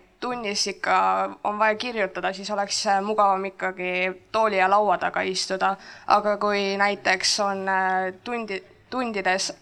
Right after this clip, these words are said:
äh, arutelud ja rohkem rääkimist, siis võikski olla, et, äh, kotttoolides või kuskil mugavamas keskkonnas,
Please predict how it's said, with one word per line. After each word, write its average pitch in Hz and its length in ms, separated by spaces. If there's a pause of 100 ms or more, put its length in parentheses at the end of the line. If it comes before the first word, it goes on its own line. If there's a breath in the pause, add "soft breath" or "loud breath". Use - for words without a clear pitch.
(140)
äh, 202 240
arutelud 214 640 (260 loud breath)
ja 214 100
rohkem 226 300
rääkimist, 220 580
siis 202 180
võikski 208 380
olla, 196 320
et, 185 220
äh, 180 280
kotttoolides 196 880
või 185 260
kuskil 196 320
mugavamas 185 560
keskkonnas, 190 680